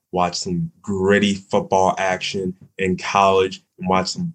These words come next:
N F L action tonight as the game is going on. And as the more N F L games are coming on Sunday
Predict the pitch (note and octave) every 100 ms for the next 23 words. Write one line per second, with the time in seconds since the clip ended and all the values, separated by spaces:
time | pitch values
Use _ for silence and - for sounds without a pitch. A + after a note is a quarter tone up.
0 | G#2 G#2 F#2 G2 F#2 F2 F#2 F#2 - F2+
1 | - F#2+ G#2+ G#2 - _ _ - G2 F#2+
2 | G2+ G2 F#2+ F#2 F#2+ F#2+ F#2 F2+ F2+ F2+
3 | - _ _ _ A#2 C#3+ D3 G2+ F#2 F#2
4 | F2+ _ _ _ _ _ _ _ _ _
5 | _ _ _ _ _ _ _ _ - G#2
6 | F#2+ G#2 G2+ F#2+ F2+ G2 G#2 A2 G#2+ G#2
7 | G#2 F#2+ G2 F#2 F#2 G2 F#2 F2 - A#2
8 | A2+ G2 F#2+